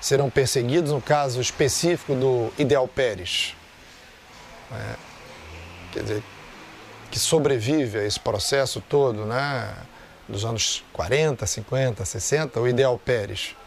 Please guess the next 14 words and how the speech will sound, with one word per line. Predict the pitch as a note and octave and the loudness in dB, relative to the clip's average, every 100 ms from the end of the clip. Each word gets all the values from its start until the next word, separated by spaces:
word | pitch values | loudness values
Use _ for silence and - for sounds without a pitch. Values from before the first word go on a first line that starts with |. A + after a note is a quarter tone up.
| - - - - - | -20 -20 -20 -18 -6
ele | A2 | 0
é | |
uma | B2+ C3 | 0 0
figura | - B2+ B2+ | 0 2 2
muito | A#2+ D3 G3 F3+ | 2 2 2 -2
importante | C3 B2+ - C#3+ F3 D#3+ | 0 -2 0 -4 -4 -6
para | - C3 | -8 -2
a | A2 | 0
organização | G2+ A2+ G#2+ G#2+ G2+ - A2 | 0 -2 -2 -2 -4 -4 -6
anarquista | G2+ F#2+ G#2+ - | -4 -6 -6 -6
no | G2+ | -6
Rio | G#2 | -4
de | A#2+ | -2
Janeiro. | C3+ C#3+ F3+ A#2+ | 0 2 2 0